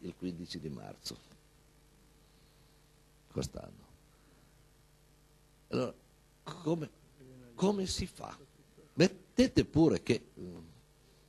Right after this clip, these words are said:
so, che questo Consiglio regionale approvi il bilancio di previsione per quella data, ma ricordatevi che l'esercizio provvisorio potrebbe arrivare al trenta d'aprile.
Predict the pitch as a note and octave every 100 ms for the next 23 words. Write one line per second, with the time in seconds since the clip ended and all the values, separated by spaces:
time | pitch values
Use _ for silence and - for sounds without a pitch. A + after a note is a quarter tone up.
0 | - - - - - D#2+ A2 G2 F2 E2+
1 | E2+ G#2 F#2+ E2 E2+ E2+ F2 G#2 G2+ G2
2 | - - - G2+ - G2+ G2+ F#2 F#2 F2+
3 | F#2+ - E2+ - F2 F#2+ B2 B2+ D2+ D#2
4 | C#2 C#2 A#1+ B1 E2 - - E2 F2 G#2+
5 | A#2 D#2 - - F#2+ E2+ F2 F2+ F#2 E2+
6 | E2 F#2 F2+ A#2 G#2+ E2 - E2 E2+ E2
7 | E2+ F2+ F2+ E2+ D#2 F2 D#2+ F2+ E2+ C3
8 | F#2 -